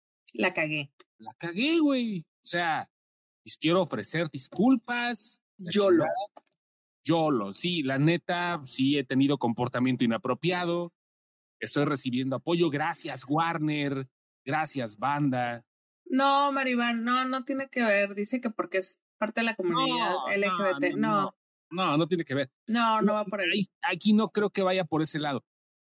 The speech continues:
Speaker 2: Pero
Speaker 1: No.
Speaker 2: bueno, este
Speaker 1: Pero creo que las dos, creo que las dos teorías van de la mano, ¿eh?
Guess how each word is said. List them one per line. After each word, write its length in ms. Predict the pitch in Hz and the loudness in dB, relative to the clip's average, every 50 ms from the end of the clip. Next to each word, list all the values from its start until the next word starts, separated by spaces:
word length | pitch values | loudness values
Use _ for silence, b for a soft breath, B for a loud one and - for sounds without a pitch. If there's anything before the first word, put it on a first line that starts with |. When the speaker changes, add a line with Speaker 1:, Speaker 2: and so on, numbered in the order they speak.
| _ _ _ _ - | _ _ _ _ -4
Speaker 2:
Pero 140 | 135 139 139 | 0 0 2
Speaker 1:
No. 40 | 135 | 2
Speaker 2:
bueno, 300 | 151 151 147 135 123 - - | 2 0 0 -2 -4 -6 -8
este 380 | 123 127 127 - - - 120 | -6 -4 -4 -4 -4 -4 0
Speaker 1:
Pero 500 | 240 254 240 233 220 220 220 214 - 226 - | 0 2 2 2 2 0 0 -2 -4 -6 -4
creo 200 | - 269 294 294 | -2 0 0 0
que 100 | - 403 | 0 0
las 200 | 403 381 311 247 | 0 0 0 0
dos, 240 | 233 240 269 269 - - | 0 -2 -2 -2 -4 -4
creo 200 | - 294 294 294 | -2 -2 -2 0
que 100 | - 403 | 0 0
las 140 | 403 349 254 | 0 0 0
dos 160 | 202 196 208 - | 0 -2 -4 -2
teorías 340 | - 285 269 302 311 311 294 | -4 -2 -2 0 -2 -2 -2
van 160 | 277 254 240 | 0 2 2
de 80 | 254 269 | 2 2
la 120 | 269 240 | 0 -2
mano, 340 | 185 170 185 196 190 165 160 | -2 -2 -4 -4 -4 -4 -4
¿eh? 200 | 165 208 247 | -4 -4 -4